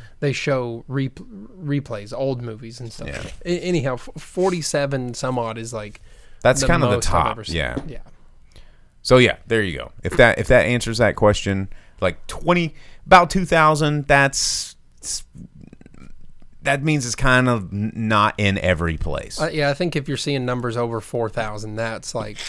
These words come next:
Speaker 1: your Marvel movies, Disney movies, your, your big ones.
Speaker 2: Yeah, they're gonna be everywhere.
Speaker 1: Uh, I'll tell you how many
Speaker 2: Thirty-nine thousand screens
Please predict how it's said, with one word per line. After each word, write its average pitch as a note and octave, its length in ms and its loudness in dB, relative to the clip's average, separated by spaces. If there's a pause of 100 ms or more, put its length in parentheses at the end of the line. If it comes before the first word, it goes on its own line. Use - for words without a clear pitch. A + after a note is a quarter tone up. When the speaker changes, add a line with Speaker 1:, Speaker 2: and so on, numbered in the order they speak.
(280)
Speaker 1:
your G#2+ 380 -6 (220)
Marvel A2+ 400 -2
movies, G#2+ 400 -8
Disney G#2+ 340 -12
movies, G#2 460 -14 (240)
your, A2+ 280 -10
your A2+ 180 -12
big G#2 340 -12
ones. A#2+ 260 -8
Speaker 2:
Yeah, D#2 140 -2
they're E2 80 -8
gonna D#2 100 -4
be C#2+ 160 -10
everywhere. B1+ 400 -10 (140)
Speaker 1:
Uh, A#2+ 360 -2
I'll D3 140 4
tell D3 220 0
you C3 80 -2
how B2 60 0
many C3 180 8
Speaker 2:
Thirty-nine A#2+ 320 2
thousand G2+ 500 2
screens D#2+ 960 -4